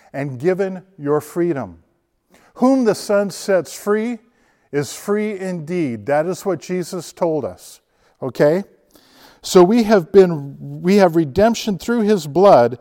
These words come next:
the forgiveness of our trespasses. That old person's gone. The debt's canceled out. We've been adopted into a new family.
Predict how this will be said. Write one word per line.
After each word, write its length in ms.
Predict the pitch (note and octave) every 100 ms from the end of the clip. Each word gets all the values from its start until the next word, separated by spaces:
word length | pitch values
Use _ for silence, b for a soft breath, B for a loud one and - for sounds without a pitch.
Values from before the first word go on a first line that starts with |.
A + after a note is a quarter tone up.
| B B B
the 120 | - F3+
forgiveness 800 | - F3+ D3+ A3 B3+ B3+ -
of 100 | A#3+
our 100 | A3+
trespasses. 840 | A3 A#3+ B3 - G3+ E3+ - B2+ -
That 200 | F#3 G#3+
old 380 | G3+ A3 A3+ -
person's 500 | A3+ A3+ A3+ F3+ C#3
gone. 520 | E3+ G#3+ F#3+ G#2+ F#2+ b b -
The 80 | D3
debt's 340 | C3+ G#3 -
canceled 440 | - G#3 - F3+
out. 360 | G3 G3 C#3+ D#3
We've 180 | E3+ C#3+
been 160 | F#3
adopted 500 | F3 D#3 F#3 - G3+
into 280 | F#3 E3+ G3
a 40 | F3+
new 160 | F#3
family. 600 | - G3 F#3+ F3 B2 G#3